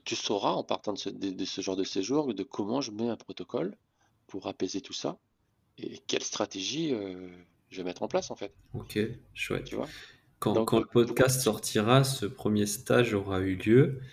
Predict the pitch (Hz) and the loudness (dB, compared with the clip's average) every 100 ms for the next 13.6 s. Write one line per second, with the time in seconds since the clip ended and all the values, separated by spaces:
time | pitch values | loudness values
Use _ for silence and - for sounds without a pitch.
0 | - - - - - 117 143 139 - - | -18 -14 -12 -4 2 4 4 4 -4 -2
1 | 110 107 101 98 - 131 120 107 104 104 | 2 4 2 0 6 8 8 4 2 2
2 | 98 - - 107 107 101 101 98 101 98 | -4 -6 2 4 4 4 2 2 2 2
3 | 104 104 123 123 - - - - - 123 | 0 4 4 2 -4 -16 -18 -10 2 4
4 | 104 - - 110 104 123 131 147 - 127 | 4 -2 -2 0 4 4 6 6 6 6
5 | 117 107 101 101 98 - 110 104 135 127 | 8 8 8 6 4 4 4 4 2 2
6 | - - 143 131 127 101 98 95 98 - | 0 -2 2 4 2 4 4 4 0 0
7 | 123 104 110 147 107 - 101 92 101 95 | 0 2 0 -4 -8 -6 -4 0 0 -2
8 | - 117 117 _ - - - - - _ | -2 0 -2 _ -20 -20 -20 -20 -20 _
9 | 98 98 104 98 - 95 - 143 175 - | -2 2 4 2 2 0 0 -4 -4 -8
10 | - - - 107 107 107 104 98 - _ | -20 -16 -4 0 4 4 4 0 -10 _
11 | _ _ _ - 107 127 131 131 143 - | _ _ _ -8 2 6 6 6 4 6
12 | 160 156 160 131 117 127 131 120 120 113 | 8 8 10 8 8 6 6 4 6 4
13 | 117 113 - 143 175 | 4 2 0 2 0